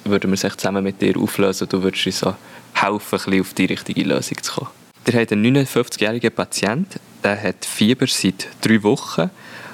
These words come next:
und berichtet, äh, dass er Müdigkeit hat, Dyspnoe und Nachtschweiß. Vielleicht, was man alles nicht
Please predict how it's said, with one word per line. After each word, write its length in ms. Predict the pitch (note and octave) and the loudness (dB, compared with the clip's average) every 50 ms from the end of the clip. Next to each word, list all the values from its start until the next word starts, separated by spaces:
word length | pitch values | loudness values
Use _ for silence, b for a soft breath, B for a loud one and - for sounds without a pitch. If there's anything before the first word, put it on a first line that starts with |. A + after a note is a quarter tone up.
| B B B | B B B
und 220 | A2+ A2 A2+ A#2 - | 2 2 2 2 2
berichtet, 400 | A2 G#2+ G#2+ A2 - - A#2+ G#2 - - - - - - - | 2 0 0 0 -2 -2 -2 -2 -2 -6 -20 -20 -10 -4 0
äh, 220 | G2 G#2 G2+ G2+ | 0 2 2 0
dass 180 | - G2 - - | 0 -2 -2 0
er 140 | G2 F#2+ | 0 0
Müdigkeit 640 | F#2 G2+ C3+ D#3 - F3+ - - - C#3 C3 B2+ - | 2 2 2 2 2 0 -4 -2 0 2 2 2 2
hat, 140 | C3+ B2+ - - - - - | 0 -2 -2 -6 -16 -6 0
Dyspnoe 600 | - B2 B2 - - - - B2+ A#2 A2+ A2+ - - - - | 2 2 2 2 -2 -2 2 2 2 2 2 -2 -6 -8 -4
und 200 | - G2+ G2 G2+ | -2 -2 -2 0
Nachtschweiß. 720 | F2+ F2 F2 - - - - - - - - - - - - B B B B B B B B B B B B B | -2 -2 -2 -4 -4 -4 -4 -4 -6 -8 -6 -6 -6 -6 -8 B B B B B B B B B B B B B
Vielleicht, 240 | - - G#2+ - - | -2 -2 0 2 0
was 220 | G#2 - - - | -2 -2 0 -2
man 120 | G#2+ F#2+ | 0 2
alles 300 | - A2+ A#2 A#2 - - - - | 2 2 2 2 0 -4 0 4
nicht 300 | A2+ A2+ B2 C#3+ D3+ | 6 6 6 4 2